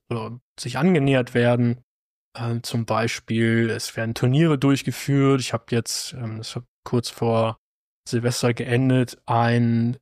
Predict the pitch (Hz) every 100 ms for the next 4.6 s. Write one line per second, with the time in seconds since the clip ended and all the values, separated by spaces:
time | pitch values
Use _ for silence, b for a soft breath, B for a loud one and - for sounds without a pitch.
0 | - 135 131 135 131 120 117 - - -
1 | - 208 208 165 - 131 123 - - 123
2 | 120 123 _ _ _ _ - 123 120 120
3 | 117 113 - 117 - 120 - 113 120 117
4 | 113 113 - 117 110 117